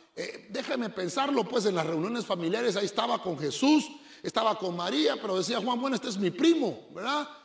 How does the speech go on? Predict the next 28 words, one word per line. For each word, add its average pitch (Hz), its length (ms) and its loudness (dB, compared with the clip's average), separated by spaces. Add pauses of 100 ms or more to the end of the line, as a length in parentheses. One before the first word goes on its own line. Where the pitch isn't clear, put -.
(180)
Y 175 80 -2
de 185 100 4
repente 202 540 2
Cristo 226 360 -2
crece, 240 640 0
él 175 140 0
también 170 320 -2
se 190 100 0
desarrolla, 170 520 0
llegan 190 260 0
a 170 60 -4
los 156 160 -4
treinta 185 280 -2
años, 254 320 -2 (440)
y 190 80 0
cuando 185 400 0
Cristo 254 340 -2
ya 226 120 0
llega 226 180 0
a - 20 -2
los 214 140 0
treinta 226 300 0
años, 233 200 -2
hermano, 214 580 -2
se - 120 -2
empieza 190 340 -4
a 226 60 -2
desarrollar. 175 840 -2